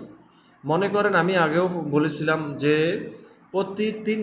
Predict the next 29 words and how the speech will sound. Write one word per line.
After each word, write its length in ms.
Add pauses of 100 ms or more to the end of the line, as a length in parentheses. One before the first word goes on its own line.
(120)
কিলোমিটারের 560
মধ্যে 520
সর্বোচ্চ 640 (680)
চারটা 640 (840)
থাকে, 320 (400)
তিনটা 340
বা 120
চারটা 520 (280)
কফি 220
শপ 240
থাকে। 240 (580)
সৌদি 340
আরবে 220
লক্ষ 360
লক্ষ 340
লোক 280
আছে 360
কফি 200
শপের 280
ভিসা, 260
বারিস্তার 420
ভিসা। 260 (500)
ভাই 220 (260)
একটা 260
কফি 200
শপের 260
ভিসা, 260
আহ, 560
এই 220